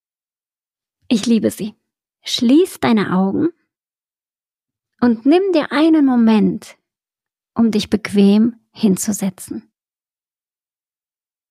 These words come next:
Nimm ein paar tiefe Atemzüge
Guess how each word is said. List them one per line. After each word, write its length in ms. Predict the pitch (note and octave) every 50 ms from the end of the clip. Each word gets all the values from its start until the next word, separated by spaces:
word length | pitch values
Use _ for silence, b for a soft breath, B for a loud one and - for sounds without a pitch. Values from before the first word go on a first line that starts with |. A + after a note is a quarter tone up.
| _ _ _ _ _ _ _ _ -
Nimm 220 | C4+ C4+ D4+ F#4 -
ein 200 | - C#4+ C#4 C4+
paar 240 | - G3+ A3 A#3 A3+
tiefe 640 | - - - D4+ D4+ D#4 D#4+ D#4+ - - - - D#4
Atemzüge 1000 | G3 G#3 G#3+ - A3 - G#3 F#3+ - - - G#3+ G3+ G3 F#3+ A3 A#3+ C#4 D4+ C#4+